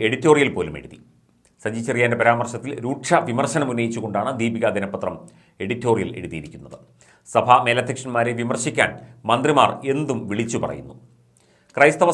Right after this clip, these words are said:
സഭാ മേലധ്യക്ഷന്മാരെ ആക്ഷേപിക്കാൻ എന്തും വിളിച്ചു പറയാൻ മന്ത്രിമാർ അടക്കമുള്ള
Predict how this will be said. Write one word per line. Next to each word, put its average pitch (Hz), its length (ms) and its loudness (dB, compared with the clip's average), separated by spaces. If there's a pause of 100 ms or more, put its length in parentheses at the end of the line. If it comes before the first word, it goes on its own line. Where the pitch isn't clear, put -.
സഭാ 151 180 8 (120)
മേലധ്യക്ഷന്മാരെ 139 1040 0 (240)
ആക്ഷേപിക്കാൻ 120 580 -2 (140)
എന്തും 117 220 -4
വിളിച്ചു 127 280 -4
പറയാൻ 120 320 0
മന്ത്രിമാർ 120 340 -2 (140)
അടക്കമുള്ള 120 480 0